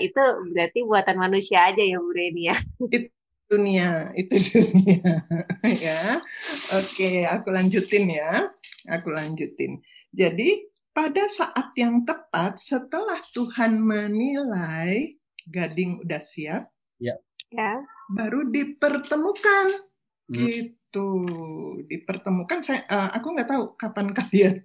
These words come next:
Speaker 2: pertama kali gitu ya, ketemu.
Speaker 3: Ya.
Speaker 2: Apakah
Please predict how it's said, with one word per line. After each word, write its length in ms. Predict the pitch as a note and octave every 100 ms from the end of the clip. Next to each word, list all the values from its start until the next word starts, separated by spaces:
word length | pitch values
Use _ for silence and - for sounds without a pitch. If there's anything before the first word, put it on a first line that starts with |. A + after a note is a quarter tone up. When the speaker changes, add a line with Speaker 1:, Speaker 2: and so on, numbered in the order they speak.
| _
Speaker 2:
pertama 460 | - - F#3 F3 E3+
kali 420 | E3 D#3+ E3 -
gitu 220 | D#3+ - C#3+ F3
ya, 20 | F#3+ _ _ -
ketemu. 520 | - F3+ E3+ E3 - _ _ _ _ -
Speaker 3:
Ya. 160 | G3+
Speaker 2:
Apakah 400 | D#3 - - D3